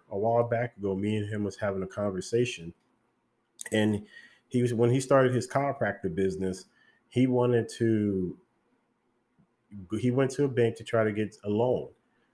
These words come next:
But the problem was, is that because he was not, he was out of a job for less than two years, and he didn't have any income coming in. So you know what happened?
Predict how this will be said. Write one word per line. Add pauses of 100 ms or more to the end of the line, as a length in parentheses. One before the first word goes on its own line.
(140)
But
the
problem
was,
is
that (180)
because (400)
he
was
not, (1120)
he
was (120)
out
of
a
job (440)
for
less
than
two
years, (460)
and
he
didn't
have
any
income
coming
in. (440)
So
you
know
what
happened?